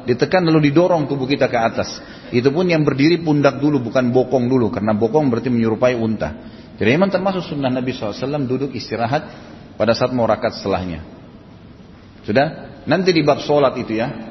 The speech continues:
Kalau sholat biasalah akan bertanya nanti. Sekarang masalah hari kiamat, masalah tanda-tanda kiamat. Tak, tidak ada yang tanya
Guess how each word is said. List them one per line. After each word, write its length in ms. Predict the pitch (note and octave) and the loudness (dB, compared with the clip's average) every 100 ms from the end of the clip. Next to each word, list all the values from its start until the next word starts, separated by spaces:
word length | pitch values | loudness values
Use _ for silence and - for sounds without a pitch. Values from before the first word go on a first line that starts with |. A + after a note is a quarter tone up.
| - - | -16 -14
Kalau 160 | G#2+ B2+ | -12 -10
sholat 320 | B2+ D#3 C#3+ | -8 -6 -6
biasalah 320 | C3 - D3 | -8 -6 -6
akan 120 | C#3 B2 | -6 -8
bertanya 340 | A2 A#2 A2 G#2 | -8 -10 -8 -10
nanti. 200 | F#2+ G2+ | -10 -12
Sekarang 240 | - D#3+ F3+ | -8 -6 -6
masalah 400 | E3 C#3+ B2+ A2+ | -6 -6 -6 -8
hari 80 | A2 | -8
kiamat, 480 | B2+ C3+ C3+ B2+ | -6 -4 -4 -4
masalah 560 | A2+ - A2 A2+ A2 - | -8 -8 -4 -4 -6 -8
tanda-tanda 560 | B2 B2 A#2+ B2 A2+ A#2 | -4 -4 -2 -2 -2 0
kiamat. 400 | B2 C#3 C3+ G3+ | 0 2 2 -2
Tak, 100 | A3+ | -2
tidak 140 | A3 C4+ A#3+ | 2 4 4
ada 40 | |
yang 120 | A3 G3 | 2 2
tanya 240 | G3 G3 | 2 2